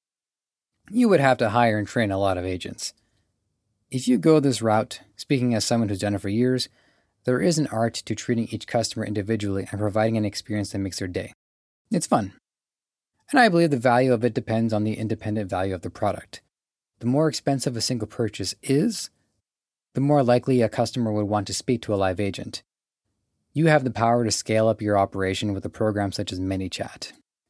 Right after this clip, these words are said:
What this little gem can do is create a flowchart of conversation prompts from customers and reply with a message crafted in anticipation. Now, at first,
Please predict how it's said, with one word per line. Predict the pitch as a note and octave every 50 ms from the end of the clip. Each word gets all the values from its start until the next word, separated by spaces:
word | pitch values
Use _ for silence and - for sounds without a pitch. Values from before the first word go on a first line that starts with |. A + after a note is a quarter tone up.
| _ _ _ _ _ _ _ _ _ _ _
What | A#2+ A2
this | D#3 G3 G3 E3
little | C3+ A#2+ A2+
gem | A2 G#2+ A2 G#2+
can | G2+ - G#2+ G2
do | G#2+ A#2+ E3 F#3+ F3+ D3 -
is | - B2 A2+
create | - - - B2+ A#2+
a | G#2+
flowchart | - - - E3+ E3 - - A#2+ G#2+ G#2
of | G#2 G2
conversation | - - B2 A#2+ A#2 A2+ - C3 C3 - - A#2+
prompts | G#2 - A2 G#2 G2+ - -
from | - G#2+ -
customers | - - C3 - - A2 G#2 G#2+ - - - - _ _ _ _ _ _ _ _ _ _ _ _ _ _ _ _ _ _ _ _ _ _ _ _ _ _ _ _ _ _ _ _ _ _ _ _ _
and | A#2 A#2 A2
reply | A2 G#2+ - - - D#3+ B2+ G#2+ A2 A#2+
with | A#2 A#2 -
a | G#2+
message | A2+ B2 C#3 C3 - A#2 G#2+ - -
crafted | - - C3 C3 B2+ - - A2 G#2+
in | A2 G#2+
anticipation. | G#2 G2 - G#2+ G2 - - - C3+ B2+ G#2+ - - G#2 - - - _ _ _ _ _ _ _ _ _ _ _ _ _ _ _ _ _ _ _ _ _ _ _ _ _ _ _ _ _ _ _ _ _ _ _ _ _ _ _ _ _ _ _ _ A#2+
Now, | A#2+ A#2 A2+
at | G#2
first, | - - F3+ C#3+ C3 B2+ - - -